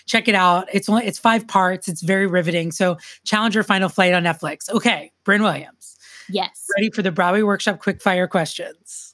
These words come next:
Speaker 2: Yes.
Speaker 1: Just go with the first thing you think about.
Speaker 2: Okay.
Speaker 1: Okay. Favorite fast food?
Speaker 2: Uh, McDonald's.
Speaker 1: Favorite Christmas ornament?
Speaker 2: Uh,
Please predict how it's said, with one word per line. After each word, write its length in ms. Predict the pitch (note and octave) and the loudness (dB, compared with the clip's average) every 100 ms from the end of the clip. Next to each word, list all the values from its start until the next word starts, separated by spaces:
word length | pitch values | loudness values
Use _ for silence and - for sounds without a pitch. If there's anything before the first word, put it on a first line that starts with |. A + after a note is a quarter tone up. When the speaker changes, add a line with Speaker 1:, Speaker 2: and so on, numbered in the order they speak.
| - | -6
Speaker 2:
Yes. 560 | G3 F3 - - - - | -4 -4 -6 -8 -8 -8
Speaker 1:
Just 160 | - | -4
go 140 | A3 G#3+ | 0 2
with 140 | G#3 | 2
the 60 | G#3 | -2
first 260 | - G3 - | 0 0 2
thing 120 | G3 | 0
you 80 | F#3 | 0
think 220 | F#3+ D#3+ | -2 -4
about. 300 | D#3+ D3+ - _ _ _ _ - | -8 -10 -14 _ _ _ _ -14
Speaker 2:
Okay. 280 | F#3 F3 E3+ - | -10 -6 -8 -6
Speaker 1:
Okay. 240 | G#3 F#3 - _ - _ - | -6 -6 -8 _ -20 _ 0
Favorite 300 | A#3 A3+ A#3+ | 0 2 0
fast 300 | A#3+ G3 F#3 | 2 0 0
food? 380 | G#3 D#3+ E3+ - _ _ _ _ _ _ _ _ _ _ _ _ _ - | -2 -2 -6 -16 _ _ _ _ _ _ _ _ _ _ _ _ _ -10
Speaker 2:
Uh, 540 | - B3+ B3+ B3 A#3 A#3 | -4 0 2 4 4 4
McDonald's. 680 | A3+ G3 E3 - - - - _ _ _ | 2 -2 -4 -10 -10 -10 -10 _ _ _
Speaker 1:
Favorite 480 | _ - A#3 A3+ B3 | _ 0 2 4 2
Christmas 440 | B3 A#3+ B3 C#4+ B3 | 2 0 2 0 0
ornament? 760 | G#3 F3 D3+ D3+ E3+ - - _ _ _ _ _ _ _ _ _ _ _ _ _ _ _ _ A#3 | -2 -2 -4 -8 -12 -18 -18 _ _ _ _ _ _ _ _ _ _ _ _ _ _ _ _ -2
Speaker 2:
Uh, 260 | A3+ G3 | 0 0